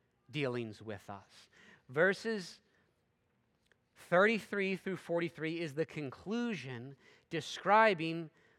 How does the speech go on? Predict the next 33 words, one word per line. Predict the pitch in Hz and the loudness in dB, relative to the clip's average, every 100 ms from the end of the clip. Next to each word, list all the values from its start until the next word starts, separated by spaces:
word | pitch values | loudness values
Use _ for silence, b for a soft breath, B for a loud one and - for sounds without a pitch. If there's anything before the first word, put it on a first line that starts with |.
| b b b | b b b
times | - 180 185 185 160 | 4 6 6 4 0
of | 185 160 | 0 2
adversity | 143 127 165 208 - 220 220 220 220 B | 0 4 6 6 4 -2 -2 -4 -6 B
and | 151 147 | -4 -2
abundance | 127 180 208 202 208 196 | 4 8 8 6 0 0
that | 175 156 | -4 0
God | 156 139 135 | 0 0 -2
brings | 147 190 196 - | -4 -2 -2 -6
to | - | -8
his | 143 110 | -6 -8
people. | - 202 208 220 220 226 _ _ _ _ _ _ _ _ _ _ _ _ _ _ - | -10 -8 -6 -6 -6 -8 _ _ _ _ _ _ _ _ _ _ _ _ _ _ -6
And | 165 | -4
we | 180 | 0
even | 202 180 147 | 0 0 -4
think | 123 185 220 - b b b b b | 0 0 0 -4 b b b b b
of | b 143 | b 2
those | 160 180 180 160 - - b b - | 4 6 4 0 -10 -18 b b -2
not | 175 | 0
only | 180 180 | 2 2
in | 170 | 4
our | 160 160 | 4 4
own, | 185 170 180 165 - b b b | 2 2 0 -6 -12 b b b
our | 156 | 2
own | 170 185 | 2 6
lives, | 180 180 185 160 | 8 8 6 0
but | 165 | -4
those | 151 165 151 | -2 -2 -2
in | 160 170 | -4 0
our | 180 185 | 0 2
lives, | 185 190 196 - _ | 2 0 -4 -12 _
in | - 185 190 | 0 2 2
times | - 202 196 175 | 4 4 4 0
of | 196 180 | -2 -4